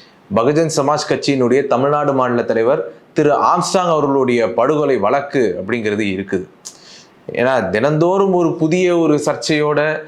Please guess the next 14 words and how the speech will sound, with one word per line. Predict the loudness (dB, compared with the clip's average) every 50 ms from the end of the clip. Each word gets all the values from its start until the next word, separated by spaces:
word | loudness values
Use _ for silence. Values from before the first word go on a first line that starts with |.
| -18 -20 -10 -4
அஹ், | -2 0 0 0 0 0 0
இந்த | 0 0 0
கொலையில | 2 2 2 4 4 2
இவர் | 2 2 0 0 0
சம்மந்தப்பட்டிருக்காரு, | 0 0 -2 0 -2 0 -2 0 0 0 0 2
அவர் | 2 2 2 2 0
சம்மந்தப்பட்டிருக்கிறாருன்னு | 0 -2 0 -2 0 -2 -2 -2 -2 0 0 0 0 0 0 -2 -4
அப்படின்னு | -2 0 -2 -2 0 -2 -2 -4 -4 -10 -4
பல | -2 0 2 2 0 0
செய்திகள் | 0 0 0 0 0 0 0 0
நம்ம | -2 -2 -2 -2 -2 -2 -2
முன்னாடி | -2 0 0
வந்துகிட்டே | 0 0 0 0 -2 0 0 0 0
இருக்குது. | 0 0 -2 -2 -2 0 0 0 -2